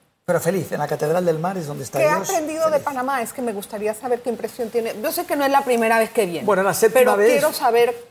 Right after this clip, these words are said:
Speaker 2: qué, qué diferencia ve de ahora a las anteriores o de su expedi-, expedición actual al resto de ellas.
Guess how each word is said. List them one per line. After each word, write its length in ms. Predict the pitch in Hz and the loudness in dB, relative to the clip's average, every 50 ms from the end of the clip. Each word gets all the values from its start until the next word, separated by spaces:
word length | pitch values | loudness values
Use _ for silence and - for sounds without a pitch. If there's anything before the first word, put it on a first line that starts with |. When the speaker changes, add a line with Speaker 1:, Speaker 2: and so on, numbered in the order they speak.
| _ _ _ _ _ - | _ _ _ _ _ 2
Speaker 2:
qué, 280 | 269 277 285 294 285 - | 2 2 2 0 -2 -4
qué 80 | - 339 | -4 -4
diferencia 640 | 339 349 339 - 370 330 320 320 320 - 339 311 285 | -2 -2 -2 -2 -4 -4 -2 -4 -4 -4 -2 -2 0
ve 160 | 262 277 262 | 2 2 2
de 140 | 240 254 220 | 4 4 4
ahora 420 | 190 208 240 294 339 302 285 269 | 4 4 2 2 2 2 0 0
a 160 | - - 208 | 0 0 0
las 240 | 202 196 196 196 - | 0 0 -2 -2 -4
anteriores 720 | 208 180 180 190 175 170 208 240 262 285 285 254 240 240 - - | -6 -6 -4 -4 -4 -2 0 2 2 2 2 2 0 0 0 0
o 140 | - 226 226 | 2 4 6
de 180 | 233 226 226 220 | 6 6 6 4
su 120 | 226 247 | 4 0
expedi-, 520 | 214 214 - - 233 214 220 226 233 214 - | 0 0 -2 -2 0 0 0 0 0 -2 0
expedición 720 | 208 202 196 - - - 202 196 190 - - 254 247 247 | -2 -2 -4 -4 -4 -4 -4 -4 -4 -6 -6 -4 -2 -2
actual 460 | 240 240 - - 254 226 220 226 - - - _ _ _ _ _ | -4 -4 -2 0 2 2 2 0 -2 -8 -16 _ _ _ _ _
al 180 | 208 190 180 | -2 -2 2
resto 440 | 175 208 240 254 247 - - 262 240 | 4 4 4 4 2 0 0 0 2
de 220 | 233 220 226 247 254 | 4 4 4 4 2
ellas. 320 | 247 220 226 226 247 240 | 2 0 -2 -2 -2 -6